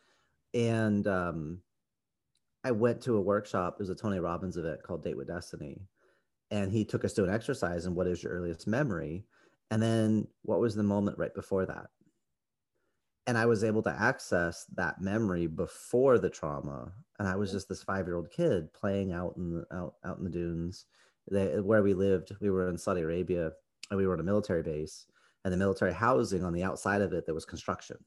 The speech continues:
Speaker 1: And so there was a fence around our area. And the kids I grew up with there, we would go and play in the sand dunes, and we would li-, dig little tunnels and just do all kinds of fun stuff. And so I got to remember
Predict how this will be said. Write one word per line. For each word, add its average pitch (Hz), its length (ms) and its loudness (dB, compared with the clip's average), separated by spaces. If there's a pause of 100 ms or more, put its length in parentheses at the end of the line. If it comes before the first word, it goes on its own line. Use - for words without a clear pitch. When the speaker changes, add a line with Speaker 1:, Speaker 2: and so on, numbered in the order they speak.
(120)
Speaker 1:
And 85 100 -10
so 90 140 -4
there 85 80 -2
was 82 140 -4
a 82 60 -6
fence 90 400 -4
around 87 300 -2
our 80 140 -2
area. 87 560 0 (560)
And 95 560 2 (280)
the 113 160 -4
kids 120 220 4
I 104 80 6
grew 98 220 4
up 117 120 2
with 98 320 4
there, 85 600 -2
we 101 220 -2
would 113 140 2
go 95 140 4
and 82 120 -2
play 90 160 0
in 85 60 -2
the 80 80 -4
sand 123 300 -2
dunes, 76 240 -4
and 87 100 -4
we 90 60 0
would 90 140 -4
li-, 87 120 0 (120)
dig 87 200 -2
little 87 160 0
tunnels 90 520 -2
and 90 100 -2
just 95 160 -4
do 104 120 2
all 98 80 2
kinds 90 240 -2
of 87 80 -6
fun 76 160 -6
stuff. 117 360 0 (840)
And 131 160 4
so 127 160 6
I 113 100 6
got 117 200 4
to 117 100 4
remember 95 920 4